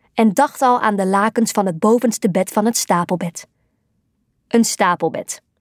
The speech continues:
Omdat ik altijd in mijn eentje in de kinderkamer sliep, terwijl mijn beste vrienden verdeeld waren over de andere kamers, die een meer volwassen uitstraling hadden.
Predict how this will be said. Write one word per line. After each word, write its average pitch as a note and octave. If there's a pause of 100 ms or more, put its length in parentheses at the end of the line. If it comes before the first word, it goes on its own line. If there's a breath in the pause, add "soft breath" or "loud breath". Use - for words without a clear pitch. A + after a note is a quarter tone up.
(480)
Omdat A#3
ik D4
altijd C4
in C4
mijn B3+
eentje G#3+
in G#3+
de G#3+
kinderkamer F3
sliep, - (500)
terwijl G#3
mijn G3
beste A3
vrienden D#4+
verdeeld G#3
waren F#3
over A3
de C4
andere F#3
kamers, F3+ (340 loud breath)
die D#4
een D#4
meer D#4
volwassen F3
uitstraling E3
hadden. -